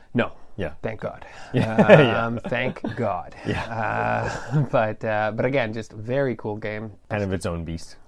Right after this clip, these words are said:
Speaker 1: It is. It
Speaker 2: Yeah.
Speaker 1: is. I
Speaker 2: Just
Speaker 1: mean,
Speaker 2: really
Speaker 1: th-, yeah, there are other things similar to it
Speaker 2: Yeah.
Speaker 1: now, but in terms of the raising dinosaurs and stuff like that, I can't think of anything.
Speaker 2: What I thought looked neat about it too was it, like, has, like, a wide variety of tech.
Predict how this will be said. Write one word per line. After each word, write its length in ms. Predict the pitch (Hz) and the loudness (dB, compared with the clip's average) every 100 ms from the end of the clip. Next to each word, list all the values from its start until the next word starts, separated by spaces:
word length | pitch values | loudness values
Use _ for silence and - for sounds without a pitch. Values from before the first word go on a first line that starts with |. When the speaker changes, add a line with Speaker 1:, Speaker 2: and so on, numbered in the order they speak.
| - | -2
Speaker 1:
It 120 | 151 | 0
is. 320 | 151 123 - | 2 2 -2
It 60 | - | 0
Speaker 2:
Yeah. 100 | 95 | 2
Speaker 1:
is. 240 | 117 107 - | 0 -4 -2
I 40 | |
Speaker 2:
Just 80 | 139 | 2
Speaker 1:
mean, 180 | 147 143 | 4 4
Speaker 2:
really 420 | 135 90 87 85 80 | 2 0 0 -2 -4
Speaker 1:
th-, 40 | - - - - - - | -8 -14 -16 -16 -14 -2
yeah, 220 | 139 110 | -2 0
there 160 | 123 | 0
are 100 | 131 | 0
other 160 | 143 139 | 0 -2
things 300 | - 131 117 | -4 -6 -6
similar 540 | - - 127 135 135 | -8 -6 -4 0 0
to 280 | 120 - 139 | -2 -2 0
it 160 | 165 - - | 0 -4 -10
Speaker 2:
Yeah. 180 | - 92 - - | -4 -4 -4 -8
Speaker 1:
now, 580 | 123 123 123 139 160 - - | -8 -4 -4 -4 -6 -6 -2
but 340 | 113 113 - - 78 | 0 0 -4 -10 -10
in 180 | 127 131 | -6 -2
terms 260 | 135 127 | -2 -2
of 100 | 120 | -4
the 80 | 107 | -6
raising 420 | 107 117 113 110 | -6 -4 -4 -6
dinosaurs 600 | 98 107 113 - 117 117 | -6 -6 -8 -6 -4 -4
and 120 | 117 113 | -6 -6
stuff 220 | 120 117 | -6 -4
like 200 | 117 110 | -4 -4
that, 260 | 113 110 - - | -6 -6 -8 -12
I 240 | 98 92 92 | -10 -8 -10
can't 240 | - 95 98 | -10 -12 -10
think 160 | 101 | -10
of 100 | 104 | -10
anything. 380 | 104 101 104 107 - | -12 -12 -12 -14 -10
Speaker 2:
What 260 | 147 123 117 | -2 4 8
I 100 | 123 | 8
thought 180 | 143 | 6
looked 160 | 151 110 | 2 0
neat 140 | 113 | 0
about 200 | 107 101 | 0 0
it 120 | 95 - | 0 -2
too 160 | 101 | -4
was 160 | 92 87 | -2 -4
it, 100 | 87 | -4
like, 180 | 85 82 | -4 -6
has, 260 | - 92 82 | -4 -4 -2
like, 180 | 85 82 | -4 -4
a 60 | |
wide 340 | 78 78 80 82 | -6 -4 -4 -6
variety 360 | 80 76 80 | -6 -8 -8
of 140 | 76 - | -10 -10
tech. 300 | 117 147 | -8 -8